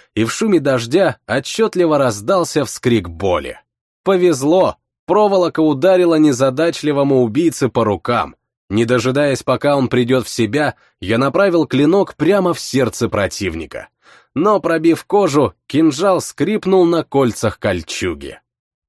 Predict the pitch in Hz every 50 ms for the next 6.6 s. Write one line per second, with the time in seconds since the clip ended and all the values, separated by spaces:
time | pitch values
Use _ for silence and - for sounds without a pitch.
0 | _ _ - 85 82 104 123 131 - 147 147 139 - - - 180 175 160 156 156
1 | 147 143 139 135 - 170 175 170 139 - 143 135 104 95 101 117 175 190 180 170
2 | 151 147 143 131 117 95 113 135 131 120 113 107 92 - - - - 107 98 87
3 | 76 69 - - - - _ _ _ _ - 110 127 156 - 208 202 196 190 175
4 | 151 143 151 156 160 160 160 202 - - 156 151 139 - 208 208 196 170 123 95
5 | 85 - - - - - _ _ - - - _ - 107 117 120 - 117 117 127
6 | 123 110 120 147 190 190 170 - 160 151 113 -